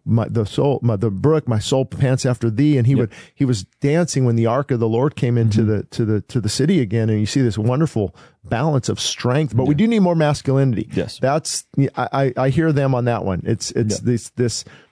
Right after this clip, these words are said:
Speaker 1: uh, and maybe emotionalism. You can also see, you know, the lights and the smoke, and, uh, you got the worship leader up there with the clicks in their ear. They got it just right. And,
Speaker 2: <laughs>
Speaker 1: and you got, you know, skinny jeans and the, uh, you know,
Speaker 2: I think,
Speaker 1: um,
Speaker 2: I think those are out officially, by the
Speaker 1: Oh,
Speaker 2: way.
Speaker 1: are they?
Speaker 2: I think
Speaker 1: Okay,
Speaker 2: skinny
Speaker 1: good.
Speaker 2: jeans are out. We're back to baggy
Speaker 1: Back
Speaker 2: pants.
Speaker 1: to back.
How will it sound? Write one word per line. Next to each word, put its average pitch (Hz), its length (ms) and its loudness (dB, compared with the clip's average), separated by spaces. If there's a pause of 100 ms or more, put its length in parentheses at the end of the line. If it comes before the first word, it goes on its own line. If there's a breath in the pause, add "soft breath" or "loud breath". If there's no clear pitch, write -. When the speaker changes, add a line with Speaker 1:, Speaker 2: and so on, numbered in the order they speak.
(220 loud breath)
Speaker 1:
uh, 113 300 0
and 147 100 2
maybe 202 200 0
emotionalism. 160 680 2
You 143 80 2
can 147 120 0
also 139 240 0
see, 139 220 0
you 135 80 2
know, 123 180 2
the 110 100 0
lights 135 400 0
and 120 100 0
the 117 60 0
smoke, 135 560 0
and, 117 220 0
uh, 107 100 0 (260 loud breath)
you 101 80 -4
got 127 140 0
the 120 100 0
worship 131 360 0
leader 131 240 2
up - 140 -4
there 127 140 2
with 120 120 -2
the 117 80 -2
clicks - 360 -2
in 131 100 2
their 123 120 0
ear. 127 240 0
They 113 100 2
got 117 140 0
it 107 60 -2
just 113 240 -2
right. 127 340 2
And, 131 480 4
Speaker 2:
<laughs> - 0 -
Speaker 1:
and 127 100 2
you 123 60 2
got, 123 320 -2
you 127 60 2
know, 113 60 2
skinny 143 300 0
jeans 131 540 0
and 110 160 2
the, 107 60 2
uh, 104 560 0
you 113 120 0
know, 101 300 0
Speaker 2:
I 117 160 -2
think, - 180 -2
Speaker 1:
um, 139 60 -2
Speaker 2:
I 147 40 -2
think 196 200 -4
those 147 240 2
are - 100 0
out 107 280 -4
officially, 92 460 -2
by 85 160 -2
the - 40 2
Speaker 1:
Oh, 156 60 0
Speaker 2:
way. 165 80 0
Speaker 1:
are 170 140 2
they? 190 80 2
Speaker 2:
I 170 100 2
think 135 60 -2
Speaker 1:
Okay, 170 100 2
Speaker 2:
skinny 151 240 0
Speaker 1:
good. 113 60 -2
Speaker 2:
jeans 117 180 2
are 110 60 2
out. 107 120 0
We're 113 140 0
back 117 180 0
to - 100 -6
baggy 107 280 0
Speaker 1:
Back 113 220 0
Speaker 2:
pants. 92 240 0
Speaker 1:
to 123 40 -2
back. 139 160 0